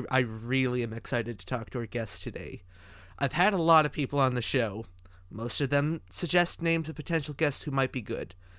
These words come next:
but very few people have been recommended to me as much as our guest today. He's an author who's written or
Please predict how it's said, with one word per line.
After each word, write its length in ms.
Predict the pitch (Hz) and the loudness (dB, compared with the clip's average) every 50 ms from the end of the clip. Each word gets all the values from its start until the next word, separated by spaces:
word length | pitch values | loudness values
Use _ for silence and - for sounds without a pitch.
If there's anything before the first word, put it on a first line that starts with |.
| - - - - - - | -20 -20 -20 -20 -16 -8
but 100 | - 127 | -6 -6
very 320 | 123 120 151 170 196 214 | -2 0 2 6 6 4
few 160 | 220 - 214 202 | 4 2 -2 -2
people 320 | - 220 214 185 180 170 | 0 0 0 0 0 0
have 160 | 180 160 147 | 2 2 2
been 160 | 147 147 135 | 2 2 2
recommended 640 | 135 147 151 - - 151 147 147 147 139 143 139 127 | 4 2 2 2 0 0 2 2 2 0 -2 -4 -4
to 80 | - 139 | -2 -2
me 200 | 135 127 127 123 | 0 0 2 2
as 200 | 135 127 - 135 | 0 0 0 2
much 240 | 131 135 131 - 131 | 0 0 2 2 -2
as 80 | 117 | -2
our 120 | 135 127 120 | 0 -2 0
guest 360 | - 131 123 117 - - - | 0 -2 -2 -2 -2 -4 -4
today. 460 | - 127 110 104 92 73 - - - - - - - - - - - - - | -4 -4 -4 -4 -6 -6 -8 -10 -12 -14 -20 -20 -20 -20 -20 -20 -20 -18 -8
He's 220 | - 151 143 139 | -2 0 2 2
an 100 | 151 147 | 4 6
author 280 | 165 175 190 190 196 175 | 6 6 6 6 4 2
who's 200 | 160 147 127 123 | 2 2 0 0
written 480 | 120 147 165 - - 139 131 131 131 127 | 2 0 0 2 0 -2 0 0 0 0
or 140 | 113 113 | -2 -2